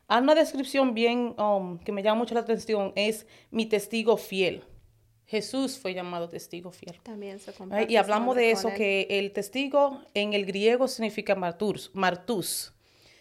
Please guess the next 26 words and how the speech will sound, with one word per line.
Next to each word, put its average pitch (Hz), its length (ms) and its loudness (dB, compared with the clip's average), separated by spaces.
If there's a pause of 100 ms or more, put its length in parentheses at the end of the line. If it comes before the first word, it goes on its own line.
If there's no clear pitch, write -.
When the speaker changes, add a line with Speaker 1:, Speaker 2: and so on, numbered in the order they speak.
(180)
Speaker 1:
Después 233 720 4
fue 214 240 2
cambiado 214 520 4
a 254 120 6
martís 202 640 -2 (160)
en 196 100 2
el 190 60 4
Nuevo 185 180 2
Testamento, 220 680 0
o 214 40 -6
sea, 180 260 0
has 185 280 2
do-, 185 180 0
dos 190 160 -2
definiciones, 196 640 -2 (320)
pero 226 160 6
martús, 233 800 2 (120)
¿verdad? 196 440 2
En 190 120 0
el 180 140 -6
griego 233 460 4
significa, 208 920 0 (840)
um, 190 480 4 (120)
"Esto 226 460 6
es 214 240 2
verdad 180 520 2